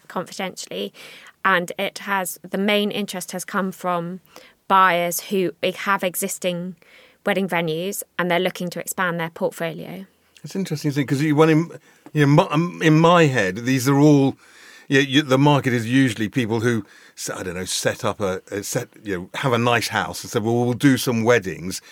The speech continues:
Speaker 2: and have been doing it for fifteen, twenty years or, or, or whatever. Are, are they, do you, are you suggesting that perhaps they, they might be sort of moving out of the market, that type of person, a bit?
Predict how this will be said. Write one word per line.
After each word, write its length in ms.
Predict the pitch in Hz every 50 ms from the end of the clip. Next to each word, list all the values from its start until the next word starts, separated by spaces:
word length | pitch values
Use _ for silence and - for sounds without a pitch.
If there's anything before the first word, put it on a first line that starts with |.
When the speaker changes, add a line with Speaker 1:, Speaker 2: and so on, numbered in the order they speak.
| - - - -
Speaker 2:
and 100 | 131 127
have 80 | 120 98
been 180 | 120 117 113
doing 300 | 95 131 139 131 127 120
it 100 | 117 101
for 120 | - 120 104
fifteen, 420 | - 139 120 - - 117 110 104
twenty 240 | - 117 104 95 104
years 260 | 104 107 107 95 90
or, 220 | 101 95 95 98
or, 180 | - 98 104 104
or 180 | - 110 110 104
whatever. 720 | 104 98 98 98 92 90 101 104 107 117 127 127 131 135 _ _ - - - _ -
Are, 160 | 135 135 156
are 100 | 165 156
they, 300 | 151 151 165 165 170 170
do 180 | 139 120 110 151
you, 220 | 160 175 190 185
are 80 | 143 139
you 140 | 151 156 147
suggesting 560 | - - - 156 135 139 151 131 - 135 127
that 160 | 127 127 107
perhaps 300 | 127 123 131 120 101 -
they, 260 | - 127 127 131 127
they 180 | 120 120 127 127
might 260 | 127 127 123 123 117
be 120 | 110 123 113
sort 160 | - 127 120
of 40 | 120
moving 300 | 127 127 113 120 113 123
out 220 | 135 139 131 -
of 80 | 127 98
the 80 | 98
market, 360 | 95 90 85 85 - - 69 82
that 180 | 92 73 -
type 180 | - 87 82 82
of 100 | 80 78
person, 380 | - 85 69 - - - - -
a 60 | -
bit? 260 | - - - -